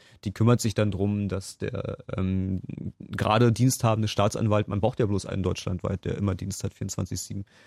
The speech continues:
dass der halt beschließt, die Daten müssen jetzt mal drei Tage gespeichert werden beim Provider. Und dann hat man ausreichend Zeit, einen ordentlichen Antrag zu schreiben und das über den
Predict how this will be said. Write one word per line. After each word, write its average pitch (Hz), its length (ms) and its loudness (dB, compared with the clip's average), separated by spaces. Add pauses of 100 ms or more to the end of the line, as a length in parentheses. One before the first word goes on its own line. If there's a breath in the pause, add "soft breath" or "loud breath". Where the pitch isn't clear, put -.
(160 soft breath)
dass 104 160 -6
der 110 160 6
halt 107 160 4
beschließt, - 420 -2
die 101 60 2
Daten 101 280 4
müssen 113 180 2
jetzt 107 120 -2
mal 110 80 2
drei 98 200 2
Tage 95 340 0
gespeichert - 480 -4
werden 127 180 2
beim 127 160 0
Provider. 120 460 -4 (560 loud breath)
Und 104 40 -10
dann 104 120 0
hat - 80 -2
man 113 100 2
ausreichend 107 480 0
Zeit, 101 320 0
einen 104 160 -2
ordentlichen 95 380 -8
Antrag 98 320 -2
zu - 100 -6
schreiben 92 480 -6
und - 340 -8
das - 260 -8
über 98 180 -8
den - 240 -8